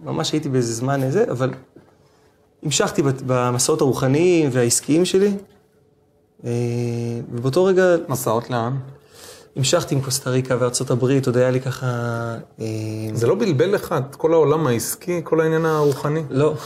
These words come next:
Speaker 2: אתה יודע, פתאום אתה עובר מפסוקי תהילים
Speaker 1: כן.
Speaker 2: לטבלאות אקסל.
Speaker 1: זה היה, האמת היא, זה מזכיר פסוקי תהילים, זה היה, היה לי קטע מדהים שבשלב מסוים הייתי בקוסטה ריקה,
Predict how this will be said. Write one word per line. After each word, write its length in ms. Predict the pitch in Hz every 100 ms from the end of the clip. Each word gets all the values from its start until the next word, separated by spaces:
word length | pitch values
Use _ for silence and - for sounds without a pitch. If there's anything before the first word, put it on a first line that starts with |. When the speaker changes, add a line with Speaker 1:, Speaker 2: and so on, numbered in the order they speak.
| - -
Speaker 2:
אתה 80 | -
יודע, 160 | 139 151
פתאום 240 | 165 165 156
אתה 160 | 151
עובר 260 | 139 135 156
מפסוקי 560 | 160 170 165 - 135 160
תהילים 440 | 160 170 160 170
Speaker 1:
כן. 200 | 165 143
Speaker 2:
לטבלאות 380 | 139 131 143 143
אקסל. 420 | 120 - 170 160 143 - - _ -
Speaker 1:
זה 120 | 120
היה, 480 | 147 165 156 143 - - - - - -
האמת 180 | 131 160
היא, 80 |
זה 80 | 151
מזכיר 260 | 127 - 170
פסוקי 280 | - 127 160
תהילים, 360 | 143 156 170
זה 100 | 127
היה, 200 | 123 139
היה 120 | 127
לי 380 | 135 143 127 123 - -
קטע 200 | - 143
מדהים 300 | 127 123 165 139 131 117 110 110 - - - - - - - _ _ -
שבשלב 340 | 120 139 175
מסוים 220 | 175 165
הייתי 160 | 143 147
בקוסטה 320 | 123 131 -
ריקה, 320 | 123 147 190